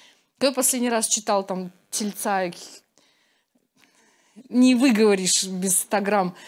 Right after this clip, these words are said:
какие-то тельца, и такие: "О, тельца".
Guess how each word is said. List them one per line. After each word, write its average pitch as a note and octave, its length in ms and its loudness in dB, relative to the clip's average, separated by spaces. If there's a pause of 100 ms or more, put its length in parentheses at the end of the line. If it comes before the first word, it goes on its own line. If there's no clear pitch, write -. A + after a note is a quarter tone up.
(340)
какие-то A#3+ 360 2
тельца, A#3+ 440 0
и A#3 140 0
такие: G#3 320 -4
"О, D4 680 0
тельца". G3+ 440 -8